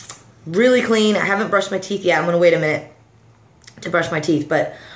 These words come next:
I, it doesn't even feel like I need to. I mean, I'm gonna.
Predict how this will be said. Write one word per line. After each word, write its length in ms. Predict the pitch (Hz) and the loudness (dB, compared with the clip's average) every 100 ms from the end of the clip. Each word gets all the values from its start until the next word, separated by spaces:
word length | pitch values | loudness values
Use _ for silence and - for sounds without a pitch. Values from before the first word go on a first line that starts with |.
| - - - _ - | -20 -20 -20 _ -8
I, 200 | 185 196 | -2 0
it 100 | 208 | 2
doesn't 180 | 220 | 2
even 140 | 226 208 | 0 2
feel 120 | 214 | 2
like 140 | 202 | 2
I 100 | 180 | 2
need 260 | 175 196 214 | 0 0 0
to. 360 | 170 151 156 170 - - - - - | 2 2 0 -4 -16 -20 -20 -18 -4
I 40 | |
mean, 120 | 185 175 | 0 2
I'm 40 | |
gonna. 380 | 180 151 127 | 2 0 -2